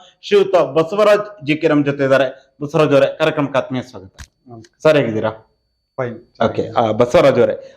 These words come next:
Speaker 1: ಆ, ಮೊನ್ನೆ ಒಂದು ಘಟನೆ ಕುರಿತಾಗಿ ನಾನು ಆಮೇಲೆ ಚರ್ಚೆ ಮಾಡ್ತೀನಿ. ಅದಕ್ಕಿಂತ ಮೊದಲನೇದಾಗಿ ಬಸವರಾಜ್ ಜಿ ಕೆ ಅನ್ನೋದು ಕೊಪ್ಪದ ಸಬ್ ಇನ್ಸ್‌ಪೆಕ್ಟರ್ ಅನ್ನೋದು ಮಾತ್ರ ಗೊತ್ತಿದೆ. ಆದ್ರೆ ಬಸವರಾಜ್ ಜಿ ಕೆ ಅವರ ಹಿನ್ನೆಲೆಯನ್ನು ನಾವು ತಿಳ್ಕೊಳ್ಳೋದಾದ್ರೆ, ಆ ಬಸವರಾಜ್ ಅವರು ಮೂಲತಃ ಎಲ್ಲಿನವ್ರು ಸರ್ ನೀವು?
Speaker 2: ಆ,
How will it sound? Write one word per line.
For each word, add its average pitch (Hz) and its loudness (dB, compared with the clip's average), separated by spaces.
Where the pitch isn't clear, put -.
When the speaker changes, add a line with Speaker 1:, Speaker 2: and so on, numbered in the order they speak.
Speaker 1:
ಆ, 127 0
ಮೊನ್ನೆ 151 2
ಒಂದು 190 4
ಘಟನೆ 175 2
ಕುರಿತಾಗಿ 180 2
ನಾನು 170 0
ಆಮೇಲೆ 147 2
ಚರ್ಚೆ 143 -4
ಮಾಡ್ತೀನಿ. - -8
ಅದಕ್ಕಿಂತ 214 2
ಮೊದಲನೇದಾಗಿ 202 2
ಬಸವರಾಜ್ 202 2
ಜಿ 185 0
ಕೆ 190 -2
ಅನ್ನೋದು 208 0
ಕೊಪ್ಪದ 185 0
ಸಬ್ 180 -2
ಇನ್ಸ್‌ಪೆಕ್ಟರ್ 202 -2
ಅನ್ನೋದು 175 -2
ಮಾತ್ರ 151 0
ಗೊತ್ತಿದೆ. 123 -6
ಆದ್ರೆ 170 0
ಬಸವರಾಜ್ 214 0
ಜಿ 202 -2
ಕೆ 208 0
ಅವರ 202 4
ಹಿನ್ನೆಲೆಯನ್ನು 202 2
ನಾವು 160 0
ತಿಳ್ಕೊಳ್ಳೋದಾದ್ರೆ, 135 -2
ಆ 170 4
ಬಸವರಾಜ್ 180 0
ಅವರು 170 -2
ಮೂಲತಃ 185 -2
ಎಲ್ಲಿನವ್ರು 131 -4
ಸರ್ - -20
ನೀವು? 85 -20
Speaker 2:
ಆ, - -10